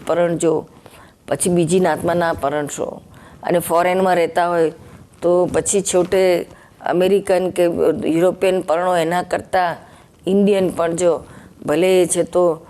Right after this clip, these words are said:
મદ્રાસી હોય કે બંગાળી હોય કે પંજાબી હોય, પણ બીજી એથી આગળ ના જતા.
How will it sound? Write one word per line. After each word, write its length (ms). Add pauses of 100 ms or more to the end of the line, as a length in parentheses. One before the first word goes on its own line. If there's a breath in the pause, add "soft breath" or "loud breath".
(380 loud breath)
મદ્રાસી 580
હોય 180
કે 120
બંગાળી 560
હોય 260
કે 240 (520)
પંજાબી 520
હોય, 140 (2000 soft breath)
પણ 160
બીજી 400
એથી 480
આગળ 260
ના 180
જતા. 400